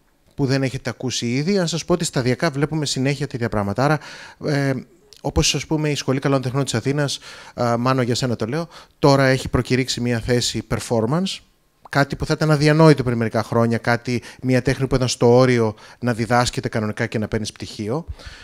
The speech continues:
Ε, φαντάζομαι μετά από όλα αυτά, δεν θα εκπλαγώ αν του χρόνου η Σχολή Καλών Τεχνών προκηρύξει θέση graffiti street art. Ε, νομίζω σ-,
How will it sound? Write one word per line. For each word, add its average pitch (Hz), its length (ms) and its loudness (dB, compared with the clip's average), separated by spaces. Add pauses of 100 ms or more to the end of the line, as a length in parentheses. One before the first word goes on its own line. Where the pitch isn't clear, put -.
(260)
Ε, 165 320 -6 (1080)
φαντάζομαι 185 340 0
μετά 156 160 0
από 147 120 -2
όλα 117 120 2
αυτά, 226 220 0
δεν 196 100 0
θα 165 60 2
εκπλαγώ 139 540 0
αν 139 320 0
του 135 100 -10
χρόνου 170 360 0
η 151 40 -4
Σχολή 135 260 -2
Καλών 131 180 -2
Τεχνών 214 240 -2
προκηρύξει 175 460 -2
θέση 208 540 -2 (580)
graffiti 160 540 0
street 185 160 -2
art. 110 280 2 (760)
Ε, 147 800 -4
νομίζω 202 260 -4
σ-, - 240 -12